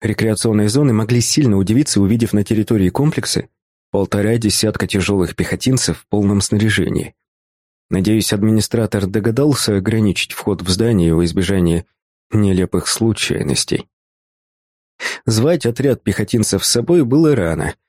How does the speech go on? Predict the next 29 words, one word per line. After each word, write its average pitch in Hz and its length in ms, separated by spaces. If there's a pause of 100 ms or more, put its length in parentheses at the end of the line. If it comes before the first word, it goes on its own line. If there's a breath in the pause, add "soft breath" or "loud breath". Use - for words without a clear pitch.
(320)
и 185 100
я 175 360
сразу 131 380
поехал 117 460
на 101 120
верхний 101 340
этаж 95 200
фундамента. 82 600 (460)
Неизвестно, 131 580
сколько 117 340
времени 98 320
займёт 101 380
ритуал 139 400
и 135 140
какие - 340
побочные 98 520
эффекты 131 260
могут 107 260
при 98 140
этом 101 200
возникнуть. 87 540 (460)
Рисковать 92 500
не 101 100
готовыми 95 440
к - 80
воздействию 95 560
энергии 95 340
предвечной 95 600
подчинёнными 120 760